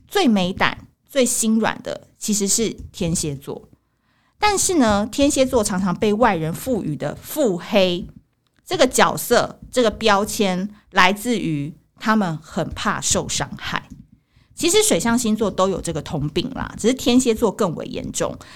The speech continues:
然后他的那个矛盾跟反差常常是不为外人所理解的。但是呢，天蝎座有趣的事情是，当他今天气到想要用他的毒蝎尾巴来刺你的时候，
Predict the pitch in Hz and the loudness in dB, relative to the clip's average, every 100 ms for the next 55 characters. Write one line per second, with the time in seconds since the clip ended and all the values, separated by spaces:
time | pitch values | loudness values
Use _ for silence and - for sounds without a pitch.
0 | - 202 240 277 302 277 202 202 175 156 | -4 4 4 4 2 2 2 0 0 0
1 | 151 208 180 180 208 - - - 165 - | -2 -2 -2 -2 -2 -4 -6 -6 -4 -4
2 | 165 170 - 226 - - 190 185 247 220 | -4 -2 -2 -4 -8 -10 -4 2 4 6
3 | 226 165 147 151 151 131 135 143 - - | 4 2 -4 -4 -6 -6 -8 -12 -14 -14
4 | - - - - _ _ _ _ - 415 | -10 -12 -12 -20 _ _ _ _ 0 2
5 | 403 - 370 254 214 226 - - - _ | 2 0 2 2 2 0 -4 -14 -20 _
6 | 277 285 277 262 226 143 - 185 139 - | 0 2 2 2 2 0 -2 0 0 -2
7 | 151 143 - 135 - - - _ - 381 | -4 -4 -4 -4 -10 -18 -20 _ -6 -2
8 | 403 403 370 349 - 370 269 240 175 190 | 0 0 0 0 0 0 0 0 -2 -2
9 | 196 247 254 247 220 208 185 208 247 208 | 0 2 2 2 0 0 -2 2 2 2
10 | - - 170 170 190 214 220 - - - | -2 -2 -2 -2 0 0 -2 -8 -10 0
11 | 427 220 139 143 - 156 185 143 - | 2 2 0 0 0 0 0 -2 -4